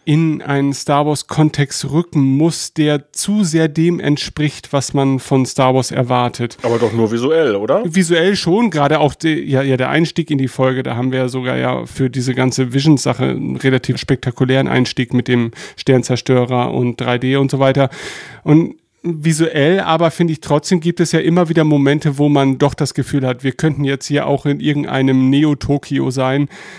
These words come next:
Speaker 1: äh, dass dann das ein oder andere Star Wars Gebäude oder, oder
Speaker 2: Ja, das, das meine ich ja.
Speaker 1: Fragment im
Speaker 2: Also,
Speaker 1: Hintergrund
Speaker 2: also es
Speaker 1: hat.
Speaker 2: war
Speaker 1: Ach so.
Speaker 2: so eine, so eine quasi Nachfrage. Also visuell
Speaker 1: Ah.
Speaker 2: würde ich dir da
Speaker 1: Mhm.
Speaker 2: recht geben, aber würdest du sagen, dass es thematisch nicht typisch Star Wars ist?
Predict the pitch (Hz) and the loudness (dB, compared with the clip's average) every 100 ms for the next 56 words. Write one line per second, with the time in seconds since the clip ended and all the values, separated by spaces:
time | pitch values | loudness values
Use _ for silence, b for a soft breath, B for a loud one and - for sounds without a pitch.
0 | 117 - 139 135 135 143 139 131 143 147 | -12 -2 0 2 0 2 0 0 2 2
1 | 139 135 143 139 131 139 156 151 - 139 | 2 2 0 0 -2 0 2 2 0 -4
2 | 120 131 135 139 131 131 131 131 131 147 | 0 0 0 0 0 -2 0 0 2 2
3 | 127 147 151 - 175 135 135 98 139 123 | 0 0 0 0 2 2 2 0 0 -2
4 | 135 117 123 120 117 120 107 - 120 131 | -2 -2 0 0 0 0 -2 0 2 2
5 | 120 117 117 110 107 123 117 113 120 135 | 0 0 0 -2 -2 0 0 0 0 -2
6 | - 98 95 98 92 110 113 104 127 180 | 0 -2 0 -6 -8 -4 -2 0 0 0
7 | 151 131 139 143 143 123 113 135 175 - | 0 0 0 -2 -2 0 2 0 -2 -4
8 | 170 190 123 120 120 131 - 117 104 107 | -4 -4 -2 0 0 -4 -4 -4 0 0
9 | 113 107 104 - - 95 92 87 127 - | 0 -2 -4 -8 -6 -4 -2 0 0 -2
10 | 233 233 - - - B B B B - | -4 -2 -4 -8 -12 B B B B -4
11 | 123 165 - - - 170 - 160 - - | -2 -2 -4 -14 -8 -6 -4 -6 -6 -4
12 | 107 113 190 208 262 254 - | 0 2 0 -4 -6 -10 -12